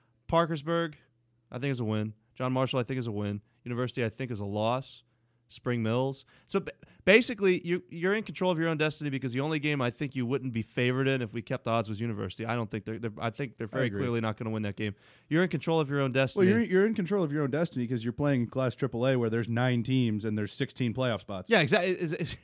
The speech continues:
Speaker 1: <laughs> to, to be exact, twenty-nine and sixteen. So you can be four and six technically and make the playoffs.
Speaker 2: Yeah,
Speaker 1: Now,
Speaker 2: it's happened.
Speaker 1: Morgantown wouldn't be that team.
Speaker 2: Preston made the playoffs.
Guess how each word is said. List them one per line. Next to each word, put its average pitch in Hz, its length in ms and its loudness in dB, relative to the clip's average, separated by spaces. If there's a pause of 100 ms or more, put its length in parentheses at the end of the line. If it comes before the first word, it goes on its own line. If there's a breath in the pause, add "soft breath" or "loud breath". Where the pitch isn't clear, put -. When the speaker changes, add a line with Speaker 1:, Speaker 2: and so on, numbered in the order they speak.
Speaker 1:
<laughs> - 180 -20
to, 175 160 0
to 131 160 -6
be 135 160 2
exact, 127 340 2
twenty-nine 120 600 2
and 113 140 -4
sixteen. - 480 -8
So 123 180 -6 (160)
you 139 180 -4
can 131 220 -2
be 131 100 0
four 160 220 -2
and 131 100 -2
six 139 160 -6
technically 127 380 -4
and 120 80 -2
make 120 100 -2
the - 80 -20
playoffs. 139 160 2
Speaker 2:
Yeah, 226 60 -2 (240 loud breath)
Speaker 1:
Now, 151 80 4
Speaker 2:
it's 143 80 4
happened. - 0 -
Speaker 1:
Morgantown 151 540 6 (260 soft breath)
wouldn't 143 260 2
be 165 140 6
that 139 180 6
team. 117 360 -2 (140)
Speaker 2:
Preston 226 380 2
made 175 180 6
the 131 80 -2
playoffs. 104 460 -6